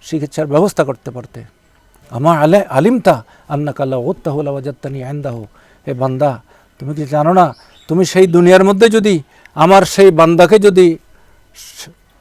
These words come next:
চিকিৎসার ব্যবস্থা করতে, অর্থ দিয়ে হোক, শ্রম দিয়ে হোক, সময় দিয়ে হোক, তুমি যদি তার সেবা করতে, লাওয়াজাদতানি ইনদাহু,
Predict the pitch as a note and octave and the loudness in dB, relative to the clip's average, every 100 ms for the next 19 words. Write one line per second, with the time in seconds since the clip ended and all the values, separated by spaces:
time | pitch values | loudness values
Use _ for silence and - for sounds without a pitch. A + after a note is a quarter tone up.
0 | _ - F3 - C4+ C4 G#3+ F3 G3 D#3 | _ -2 -2 2 2 4 2 2 0 -2
1 | D#3 - D#3+ - A#3+ A3+ G3+ D#3 D3+ - | -2 -2 -4 0 0 2 2 2 -2 -6
2 | _ _ - - G#3+ G#3+ G3 F3 E3 D3+ | _ _ -6 2 2 4 2 4 2 -2
3 | - A3+ A#3+ G3+ F#3+ D3+ D#3 _ _ _ | -10 -6 -4 0 0 0 -4 _ _ _
4 | _ - D3 E3 D#3 D3+ C3+ B2+ - C#3+ | _ -12 -10 -8 -10 -10 -12 -14 -12 -12
5 | C#3+ C3+ - C3+ B2+ B2+ C3 C3+ - C3 | -12 -14 -12 -10 -8 -8 -10 -16 -14 -12
6 | C#3 D#3 B2 C#3+ C3+ B2 C#3+ | -10 -10 -10 -12 -10 -10 -8